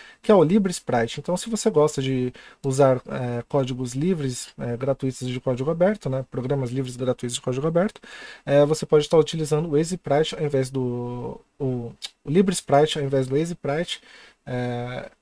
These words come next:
mas o vídeo de hoje a gente vai estar falando do Easy Prite. Então, primeiramente eu vou mudar o tema aqui, porque eu odeio usar tema, é, claro, dói meus olhos. Eu só quis mostrar ele pra você não achar estranho quando você entrar aqui nos sites, né?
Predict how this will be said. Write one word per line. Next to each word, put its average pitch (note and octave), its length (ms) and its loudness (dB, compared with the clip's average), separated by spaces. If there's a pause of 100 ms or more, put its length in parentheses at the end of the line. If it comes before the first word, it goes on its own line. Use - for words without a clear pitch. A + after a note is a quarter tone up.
mas E3+ 260 2
o E3+ 60 -6
vídeo D#3 240 -6
de C3+ 80 -2
hoje C3+ 160 0
a C#3 40 -6
gente - 80 -12
vai C#3 80 -4
estar C3+ 100 -4
falando B2+ 260 -4
do B2+ 140 -10 (160)
Easy A#2+ 440 -2
Prite. - 460 -8 (100)
Então, G#3 320 6 (280)
primeiramente E3+ 520 0
eu D3+ 60 2
vou C3+ 280 0 (140)
mudar C3+ 460 -2
o C#3 80 -10
tema C3 340 -2
aqui, - 180 -10
porque C3+ 240 -8
eu C3+ 80 0
odeio D3+ 560 0
usar C3 340 -2
tema, B2 440 -4 (460)
é, A#2+ 240 -2
claro, E3 440 2 (300)
dói B2+ 240 -4
meus B2+ 240 -6
olhos. E3 460 -6 (260)
Eu C3 80 -8
só C#3 160 4
quis C#3 220 -2
mostrar C3+ 420 2
ele B2 300 0 (240)
pra B2+ 100 -4
você B2 300 -4
não A#2 320 -6 (140)
achar B2 260 -4
estranho B2+ 480 -2
quando B2+ 240 -6
você - 160 -4
entrar B2+ 280 -2
aqui A#2+ 140 -8
nos A#2+ 140 -8
sites, E3+ 480 -4
né? C3 240 -6